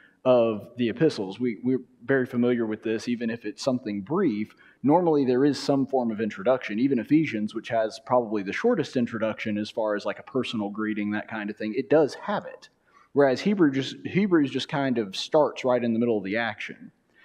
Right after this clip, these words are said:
But one of the things that is a strong indication that this is not only a letter,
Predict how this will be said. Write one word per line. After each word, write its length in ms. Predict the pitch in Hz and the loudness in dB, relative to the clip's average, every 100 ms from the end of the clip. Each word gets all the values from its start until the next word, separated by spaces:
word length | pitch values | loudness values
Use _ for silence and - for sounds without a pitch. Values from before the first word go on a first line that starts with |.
| - - _ - | -20 -20 _ 4
But 440 | 247 170 117 - - - - - | 4 6 2 -2 -18 -20 -20 0
one 160 | 147 220 | 2 4
of 60 | |
the 120 | 190 156 | 4 2
things 320 | 165 160 143 | 2 2 2
that 100 | 139 | 0
is 140 | 123 | 2
a 80 | 113 | -2
strong 340 | - 156 170 | 0 2 2
indication 640 | 160 123 - 143 151 143 123 | 2 0 0 0 0 0 0
that 160 | 120 123 | 0 0
this 220 | 143 131 | -2 -2
is 140 | 120 | -2
not 260 | 131 170 - | 0 0 0
only 460 | 165 196 151 117 110 | 0 2 0 -2 -4
a 80 | |
letter, 460 | 110 208 110 95 | 0 0 0 -6